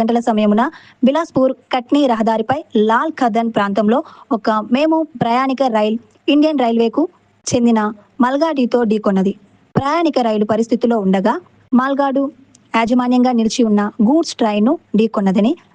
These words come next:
ప్రాథమిక నివేదికలు సూచిస్తున్నాయి. ఈ ఢీకొల్పుల్లో కమితిగా ఆరు నుంచి ఎనిమిది మంది మృత్యువాత పడ్డారు, మరికొందరు గాయపడ్డారు. కారణాలు మరియు ప్రభావం. ప్రాథమికంగా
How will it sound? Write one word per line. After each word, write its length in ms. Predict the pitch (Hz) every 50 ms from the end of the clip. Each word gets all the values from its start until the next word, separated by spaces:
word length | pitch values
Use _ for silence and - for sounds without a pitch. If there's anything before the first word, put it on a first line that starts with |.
| _ -
ప్రాథమిక 360 | 294 302 311 320 294 285 302
నివేదికలు 500 | 285 262 247 233 240 233 226 - 247 285
సూచిస్తున్నాయి. 720 | 311 - 254 220 - 240 233 - 214 202 196 196 190 190 196 - _ _ _ _ _ _ - -
ఈ 120 | 262 269
ఢీకొల్పుల్లో 720 | 233 202 247 262 240 294 285 - 269 254 240 220 214 214 233 - - _ _ _
కమితిగా 560 | - 240 233 262 254 302 254 254 233 214 208 208 - 226
ఆరు 220 | 240 262 294 311
నుంచి 280 | 285 262 247 240 254 247 220
ఎనిమిది 240 | 226 233 233 220 226
మంది 340 | 220 220 233 233 226 226 233 - - - _ _ 247
మృత్యువాత 420 | 269 233 - 302 277 240 226 - 302 -
పడ్డారు, 380 | 233 190 196 202 196 202 - - -
మరికొందరు 440 | 220 226 233 226 247 220 220 226 285
గాయపడ్డారు. 680 | 262 240 226 208 208 214 220 220 190 185 196 196 233 - - _ _ _ _ _ _ _
కారణాలు 420 | - 311 302 302 311 311 311 302 302
మరియు 240 | 269 240 240 269
ప్రభావం. 420 | 285 - 233 196 208 202 196 196 196 - _ _ _ _ _ _ _ -
ప్రాథమికంగా 520 | 226 214 214 254 269 285 - 285 285 285